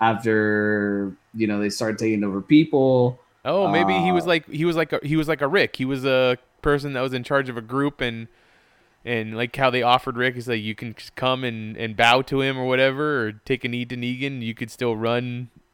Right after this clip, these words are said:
Speaker 2: Alexandria, but you know that you are beholden to Negan or whatever, right?
Speaker 1: Yeah.
Speaker 2: Huh.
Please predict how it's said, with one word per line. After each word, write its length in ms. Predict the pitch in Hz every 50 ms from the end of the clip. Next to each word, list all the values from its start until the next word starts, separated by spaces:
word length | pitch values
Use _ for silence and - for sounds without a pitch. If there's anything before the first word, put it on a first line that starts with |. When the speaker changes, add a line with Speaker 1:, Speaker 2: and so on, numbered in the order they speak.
| _
Speaker 2:
Alexandria, 720 | - 110 117 120 120 113 113 117 117 127 135 139 151 156 151
but 200 | 131 117 - -
you 100 | 113 110
know 220 | 110 113 113 113
that 100 | 113 107
you 400 | 113 110 110 110 107 107 107 113 123 - _ _ -
are 360 | 101 110 107 107 110 110 110 104 110 _ _ _ _ _ _ _ _ _ _ _ _ -
beholden 440 | 120 107 110 123 123 120 120 113 104
to 200 | 110 113 107 107
Negan 320 | 113 135 139 117 110 95
or 40 | 98 101
whatever, 240 | 101 101 101 104
right? 320 | 107 107 113 127 147 - - _ _ _ _ _ _ _ - -
Speaker 1:
Yeah. 480 | - 120 123 123 117 107 101 98 98 101 - _ _ _ _ _ _
Speaker 2:
Huh. 260 | - 233 214 208 202